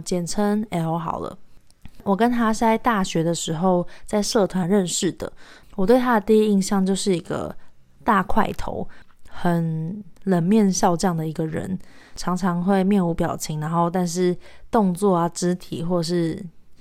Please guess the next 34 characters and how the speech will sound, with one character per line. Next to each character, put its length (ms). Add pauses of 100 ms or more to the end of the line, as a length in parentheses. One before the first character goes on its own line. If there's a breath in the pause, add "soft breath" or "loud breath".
(140 soft breath)
行 320
为 140
有 140
时 100
候 60
还 100
蛮 180
浮 260
夸 340
的， 100
就 140
会 100
觉 140
得 100
他 120
很 60
好 220
笑。 340 (600 soft breath)
跟 180
他 240
的 320
相 260
处 180
不 60
知 60
道 80
为 100
什 140
么 100
会 200
有 160
一 80
种 280
很 480